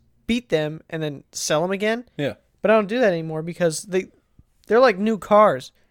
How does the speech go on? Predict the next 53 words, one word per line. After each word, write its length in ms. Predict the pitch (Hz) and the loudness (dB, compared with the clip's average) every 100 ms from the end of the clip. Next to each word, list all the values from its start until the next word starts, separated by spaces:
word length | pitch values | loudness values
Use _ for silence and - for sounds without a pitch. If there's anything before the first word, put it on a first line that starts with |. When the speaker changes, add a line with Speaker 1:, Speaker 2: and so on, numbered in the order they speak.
| _ _ _ _ | _ _ _ _
Speaker 1:
You 100 | - | -4
buy 240 | 190 214 226 | 4 6 4
'em, 140 | 240 | 2
put 160 | - 220 | -2 -4
them 120 | 220 | -4
in 60 | 208 | -4
the 80 | |
disc, 280 | 175 196 208 - | -2 -2 -2 -6
they've 200 | 196 185 | -6 -4
immediately 460 | 185 208 214 202 | -2 -2 0 -2
lost 320 | 180 180 180 170 | -2 -2 -2 -6
most 400 | 170 170 180 175 | -2 0 0 -2
of 80 | |
their 140 | 165 156 | -2 0
value. 360 | 143 135 127 131 | 0 -4 -4 -4
Like, 180 | 147 190 | -4 -6
you 80 | |
can't 260 | 185 226 190 | -6 -4 -2
sell 200 | - 208 | 2 2
a 40 | |
sixty 280 | 190 190 - | 2 -2 0
dollar 160 | 180 156 | 0 0
game 180 | 160 156 | -2 -6
for 140 | 151 | -10
forty 180 | - 147 | -8 -6
bucks 260 | 131 127 | -6 -8
anymore. 340 | 120 120 113 - | -12 -14 -16 -18
Speaker 2:
That's 160 | - 107 | -16 -14
true. 240 | - 98 - - - | -12 -14 -16 -16 -8
Speaker 1:
You 80 | |
have 60 | 180 | -6
to 80 | 165 | -2
sell 160 | 196 | -2
it 80 | 165 | -2
for 60 | 151 | -4
twenty 280 | - 156 135 | -10 -8 -10
or 40 | |
fifteen. 460 | - - 127 101 147 - | -14 -16 -16 -16 -16 -4
And 120 | 180 | -2
Speaker 2:
Yeah. 40 | 175 | -2
Speaker 1:
it's 120 | - | -2
just 140 | 180 | -4
not 140 | 196 - | -6 -4
worth 240 | 156 160 | -4 -4
that. 240 | 120 101 - _ _ _ _ _ - - | -8 -12 -16 _ _ _ _ _ -20 -4
And 200 | 220 214 | -2 -2
what's 160 | 208 | -4
good 240 | 170 226 254 | 0 4 4
is 160 | 185 | 2
you 100 | 180 | -6
put 160 | 170 240 | -4 -4
it 80 | 220 | -2
on 340 | 202 202 196 | -2 -2 -4